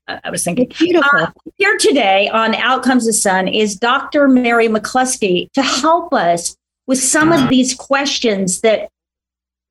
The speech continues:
Speaker 1: well, what I love about your work, really, after all that said, you know, and my own childhood, you know, that's my story. But when you're in it and when you're a child, those questions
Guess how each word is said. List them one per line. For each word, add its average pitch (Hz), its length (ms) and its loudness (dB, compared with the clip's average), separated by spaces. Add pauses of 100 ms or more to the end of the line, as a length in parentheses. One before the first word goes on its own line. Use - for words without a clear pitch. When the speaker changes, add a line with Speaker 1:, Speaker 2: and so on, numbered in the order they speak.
(760)
Speaker 1:
well, 330 160 2
what 370 140 2
I 339 160 2
love 359 240 2
about 285 300 2
your 262 120 2
work, 233 520 -2
really, 226 340 2
after 214 360 -2
all 226 280 4
that 185 380 -2
said, 175 520 0
you 208 140 0
know, 190 180 2
and 190 140 0
my 208 300 0
own 214 300 2
childhood, 185 880 0 (100)
you 214 120 0
know, 190 140 0
that's 254 260 -2
my 226 200 2
story. 180 800 0
But 233 300 -2 (580)
when 262 280 4
you're 269 200 2
in 311 200 4
it 208 320 0
and 262 160 2
when 262 140 4
you're 240 220 4
a 240 100 0
child, 247 640 0 (200)
those 285 520 0 (200)
questions 180 720 -4